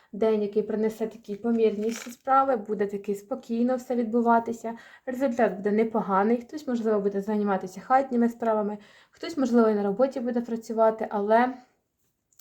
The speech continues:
у вас все буде так повільно, стабільно, спокійно, гармонія в душі і з навколишнім світом. Помедитуйте,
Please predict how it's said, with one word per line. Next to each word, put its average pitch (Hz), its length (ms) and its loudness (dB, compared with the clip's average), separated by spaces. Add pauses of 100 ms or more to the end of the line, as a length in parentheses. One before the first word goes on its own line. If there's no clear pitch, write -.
у 233 80 -6
вас 247 180 2
все 233 160 -8
буде 214 160 0
так 214 200 -2
повільно, 294 460 -2
стабільно, 262 760 0 (360)
спокійно, 269 920 0 (160)
гармонія 262 640 2
в 240 100 -4
душі 254 340 -2
і 220 160 -2
з 214 60 -2
навколишнім 220 640 -2
світом. 196 460 -4 (840)
Помедитуйте, 254 960 2